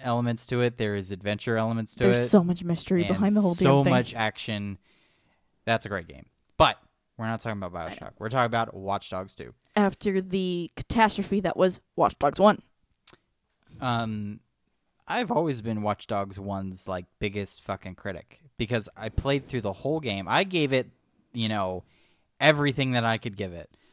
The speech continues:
Speaker 1: Um,
Speaker 2: You gave it the old, like, college try.
Speaker 1: Yeah, I gave it the good old college try. I played through the whole game,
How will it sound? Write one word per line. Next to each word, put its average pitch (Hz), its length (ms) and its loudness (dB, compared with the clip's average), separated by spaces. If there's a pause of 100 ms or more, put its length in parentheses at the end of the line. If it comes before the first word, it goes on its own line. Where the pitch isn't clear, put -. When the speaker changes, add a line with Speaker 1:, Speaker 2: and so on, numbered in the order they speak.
(340)
Speaker 1:
Um, 98 560 -4
Speaker 2:
You 208 180 6
gave 214 200 6
it 185 140 -4
the 180 160 4
old, 180 320 6 (880)
like, 180 300 0 (1000)
college 160 320 2
try. 98 320 2
Speaker 1:
Yeah, 104 220 -4
I 104 60 -4
gave 120 240 -2
it 104 80 -8
the 110 60 -8
good 123 180 0
old 127 180 0
college 110 340 -2
try. 110 200 -4
I 113 80 -4
played 165 260 -6
through 165 120 -12
the 160 80 -8
whole 160 160 -6
game, 143 360 -12